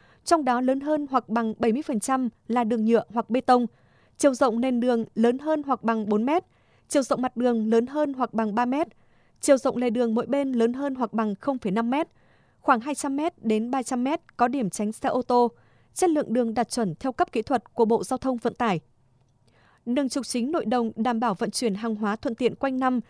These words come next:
đạt một trăm phần trăm cứng hóa, trong đó lớn hơn hoặc bằng năm mươi phần trăm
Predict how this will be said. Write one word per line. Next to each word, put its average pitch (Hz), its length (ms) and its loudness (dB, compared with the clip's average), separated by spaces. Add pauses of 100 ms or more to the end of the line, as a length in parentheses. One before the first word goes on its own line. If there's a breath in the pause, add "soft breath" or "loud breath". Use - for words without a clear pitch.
(200 soft breath)
đạt 247 280 0
một 240 120 0
trăm 294 220 -6
phần 233 160 -4
trăm 262 160 -6
cứng 240 220 -2
hóa, 226 320 -2 (380 soft breath)
trong 285 220 -2
đó 226 140 0
lớn 233 200 2
hơn 269 220 -2
hoặc 262 180 -4
bằng 220 280 0
năm 285 120 -2
mươi 294 120 -4
phần 220 160 0
trăm 254 280 0